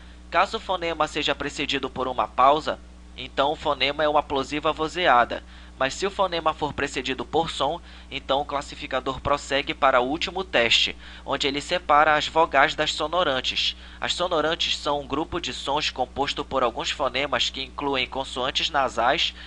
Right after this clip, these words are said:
consoantes líquidas e semivogais. Caso o fonema seja uma vogal,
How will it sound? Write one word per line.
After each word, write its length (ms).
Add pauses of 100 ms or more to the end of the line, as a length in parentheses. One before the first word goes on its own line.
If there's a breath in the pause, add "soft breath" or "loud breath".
(240 loud breath)
consoantes 560
líquidas 640 (180 loud breath)
e 80
semivogais. 1000 (640 loud breath)
Caso 240
o 40
fonema 400
seja 280
uma 160
vogal, 500